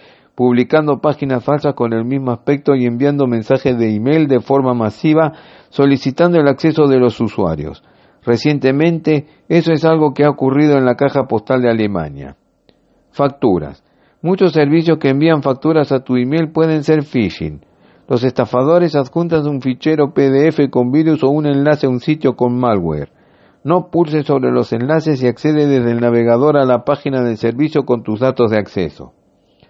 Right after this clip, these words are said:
Phishing mediante emails.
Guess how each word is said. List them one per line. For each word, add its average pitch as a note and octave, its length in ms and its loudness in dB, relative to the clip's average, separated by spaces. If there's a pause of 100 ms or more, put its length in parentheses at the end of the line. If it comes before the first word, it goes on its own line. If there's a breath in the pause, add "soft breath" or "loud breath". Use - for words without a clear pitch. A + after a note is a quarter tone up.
(840 soft breath)
Phishing E3 420 -4
mediante B2+ 500 -2
emails. G#2 600 -6